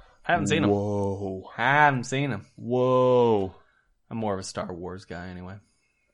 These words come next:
Speaker 2: Well, these were out before Star Wars.
Speaker 1: Don't care.
Speaker 2: The newer Star Wars, I should say.
Speaker 1: Yeah.
Speaker 2: Of course.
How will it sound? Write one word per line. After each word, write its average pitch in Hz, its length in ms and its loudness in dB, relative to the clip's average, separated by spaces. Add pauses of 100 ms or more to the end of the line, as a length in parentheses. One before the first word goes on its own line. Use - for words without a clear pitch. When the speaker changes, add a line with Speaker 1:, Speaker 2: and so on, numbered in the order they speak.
(160)
Speaker 2:
Well, 156 280 -8 (100)
these 123 300 0
were 117 140 0
out 117 180 -4
before 113 340 -6
Star 120 280 0
Wars. 131 380 -6 (520)
Speaker 1:
Don't - 160 -12
care. 131 260 -10 (500)
Speaker 2:
The 101 100 -6
newer 101 520 0 (200)
Star - 400 -14
Wars, - 180 -16
I - 60 -16
should - 180 -20
say. - 260 -12
Speaker 1:
Yeah. 98 200 -10
Speaker 2:
Of - 320 -20
course. 95 400 -8